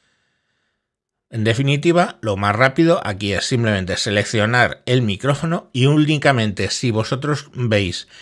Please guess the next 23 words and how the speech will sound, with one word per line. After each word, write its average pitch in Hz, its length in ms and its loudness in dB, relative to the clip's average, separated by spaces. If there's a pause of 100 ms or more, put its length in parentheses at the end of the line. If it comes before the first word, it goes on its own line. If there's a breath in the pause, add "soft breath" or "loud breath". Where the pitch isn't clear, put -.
(240 loud breath)
que 117 380 0
el 110 160 0
sonido 113 680 0 (400)
que - 300 -2
estáis - 340 -2
enviando 110 540 2
es 107 140 -2
bajo, 131 520 0
podéis 104 440 -4 (320 soft breath)
propiedades 107 440 2
de 120 120 0
sonido 147 420 0
y 143 40 0
subir 127 540 0
lo 113 160 -2
que 107 100 -10
se - 120 -8
llama 123 300 0
ganancia, 107 880 -2
la 98 180 -6
ganancia 127 460 -2
del 98 140 -2
micrófono. 87 680 -12